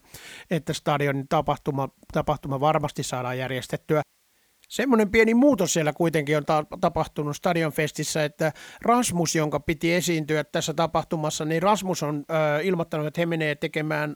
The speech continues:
Amerikois-, Amerikkaan, tota, niin, niin, le-, uutta levyä, ja, ja sen takia jäävät pois, ja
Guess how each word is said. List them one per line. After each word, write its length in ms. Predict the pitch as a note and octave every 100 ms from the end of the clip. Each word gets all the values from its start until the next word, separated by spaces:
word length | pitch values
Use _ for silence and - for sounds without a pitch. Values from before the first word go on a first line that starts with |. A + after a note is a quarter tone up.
| -
Amerikois-, 800 | F3+ F#3+ D3+ D3 C3+ C3+ - - E3+ E3
Amerikkaan, 540 | A3 G3 - D#3+ D3
tota, 340 | D3 C#3 C#3+ C#3
niin, 260 | C#3 C#3
niin, 280 | C#3 C#3 C#3+
le-, 160 | G3+ A3+
uutta 300 | A3+ - D#3+
levyä, 440 | A3 E3+ D3 C#3 - - - - -
ja, 300 | D#3 C#3+ D3+
ja 120 | E3
sen 160 | F#3+ G3+
takia 240 | F#3+ D#3+
jäävät 340 | C#3+ C#3+ D3+ -
pois, 340 | F#3+ F#3+ D#3+ D3+
ja 220 | C3+